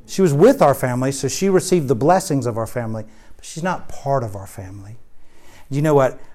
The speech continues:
Uh, how do I become part of the family of God? 'Cause you can come to church, but coming to church doesn't make you part of the family, just like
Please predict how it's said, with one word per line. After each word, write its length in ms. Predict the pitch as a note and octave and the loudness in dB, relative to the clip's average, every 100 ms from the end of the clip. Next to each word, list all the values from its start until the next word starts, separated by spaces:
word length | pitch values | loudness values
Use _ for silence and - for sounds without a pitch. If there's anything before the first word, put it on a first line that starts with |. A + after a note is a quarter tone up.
| - | -6
Uh, 260 | C#3+ C3+ A#2 | 0 0 -2
how 320 | - - E3 | -8 -6 -4
do 160 | F#3 F#3 | 0 0
I 100 | E3 | 0
become 400 | C#3+ C#3+ - D3+ | -2 -6 -4 -6
part 340 | D3 - D3 | -6 -6 -4
of 60 | C#3+ | -4
the 80 | B2 | -4
family 380 | - B2 A#2 G#2+ | -4 -4 -4 -8
of 100 | G2+ | -8
God? 260 | A2 G#2 | -8 -8
'Cause 220 | - B2 | -8 -6
you 120 | C3+ G#3 | -2 0
can 180 | G#3 | -2
come 200 | F#3+ F#3+ | 0 0
to 60 | E3 | 0
church, 500 | - G3 F#3 C3 - | 0 0 0 -2 -6
but 160 | C3 - - - - | -8 -8 -14 -18 -6
coming 240 | F#3 F#3 | -2 0
to 80 | D3+ | -2
church 380 | - F3+ D3 - | 0 0 0 0
doesn't 320 | C#3+ C3+ A#2+ | -2 0 -2
make 280 | C#3 D#3 D3+ | -2 -2 -4
you 120 | C3 | -8
part 240 | - C3+ | -2 -2
of 40 | A#2 | -2
the 60 | |
family, 500 | A2 D3 D3 A#2+ A2+ | -4 -2 0 -2 -4
just 220 | A#2 B2+ | -6 -4
like 240 | C#3+ B2+ | 0 0